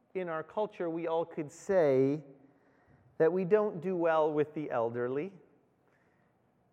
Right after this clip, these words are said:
I would say Asia, South America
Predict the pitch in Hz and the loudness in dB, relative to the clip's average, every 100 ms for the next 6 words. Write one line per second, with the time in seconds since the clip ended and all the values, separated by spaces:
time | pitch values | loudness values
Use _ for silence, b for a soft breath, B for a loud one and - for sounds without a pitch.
0 | _ _ _ _ _ _ _ _ 170 170 | _ _ _ _ _ _ _ _ -2 0
1 | 175 151 190 180 180 170 170 165 170 165 | 0 -2 4 4 4 0 -2 -2 -2 -2
2 | 180 180 170 - 170 170 160 156 160 165 | -2 -2 -4 0 -2 -2 -4 -2 -4 -4
3 | 175 170 | -2 -2